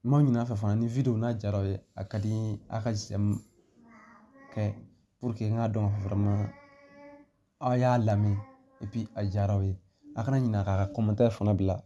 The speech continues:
k'a hakilinata di video kɛcogo la, kuma kɛcogo la. Bɛɛ ka hakilinata, tout le monde est la bienvenue.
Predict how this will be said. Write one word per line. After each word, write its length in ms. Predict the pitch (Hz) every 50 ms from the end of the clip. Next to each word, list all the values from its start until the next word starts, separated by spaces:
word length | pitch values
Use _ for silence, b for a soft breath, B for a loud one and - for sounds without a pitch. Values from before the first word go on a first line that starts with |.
| _
k'a 160 | - 92 98 95
hakilinata 600 | 92 104 113 107 117 117 113 107 107 104 - 110
di 280 | 101 95 - 95 95 - b b b b b b b _ _ _ _ _ _ -
video 500 | 113 107 101 104 113 107 123 120 117 - - _ - _ _ _ _
kɛcogo 360 | - 113 107 - 107 98 107 101
la, 180 | 95 92 98 - _
kuma 180 | - 120 120 110
kɛcogo 380 | - 101 101 - 101 95 104 101
la. 180 | 90 87 98 - _ _ _ _ _ _ - -
Bɛɛ 260 | 95 95 - 117 117
ka 100 | 135 123 117 117
hakilinata, 460 | 110 101 104 107 104 101 - 101 98
tout 160 | 98 - - 127
le 80 | 120 110
monde 240 | 107 110 107 104 -
est 100 | - 113
la 120 | 104 98 95
bienvenue. 540 | 95 - - 101 95 95 101 98 98 98